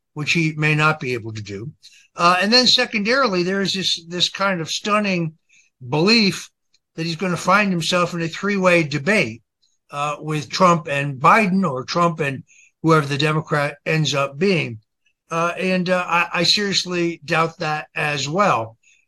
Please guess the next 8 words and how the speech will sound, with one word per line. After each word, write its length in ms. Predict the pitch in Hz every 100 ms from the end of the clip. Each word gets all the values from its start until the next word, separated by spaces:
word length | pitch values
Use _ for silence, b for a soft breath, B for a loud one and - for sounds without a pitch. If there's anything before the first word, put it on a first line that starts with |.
| _
The 300 | 139 135 143 - _ _
Presidential 760 | - 240 202 190 202 - 185 160
Commission 680 | - 160 175 220 - 170 156
on 220 | 147 143
Debates, 720 | 139 143 202 165 170 - - _ _ _ _ _ -
uh, 200 | 160 160
which 240 | 170 165
is 340 | 160 151 -